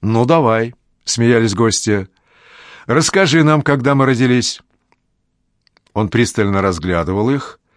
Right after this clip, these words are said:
пересаживался с одного стула на другой, внимательно изучал каждого, даже пробегал кончиками пальцев по линии их волос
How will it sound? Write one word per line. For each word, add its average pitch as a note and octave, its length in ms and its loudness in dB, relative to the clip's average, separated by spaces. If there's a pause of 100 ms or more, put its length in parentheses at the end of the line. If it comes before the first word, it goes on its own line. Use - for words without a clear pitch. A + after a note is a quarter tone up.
(640)
пересаживался C3 760 0
с - 80 -6
одного A#2 340 2
стула A2 380 0
на G2+ 140 0
другой, E2+ 580 -4 (460)
внимательно A#2 760 -2
изучал A2 500 -2
каждого, D#2 800 -4 (520)
даже C#3 380 0
пробегал B2+ 500 0
кончиками A2 560 -2
пальцев A#2+ 600 -2
по G2 160 -2
линии G2+ 600 -2 (180)
их - 220 -6
волос G2+ 760 -4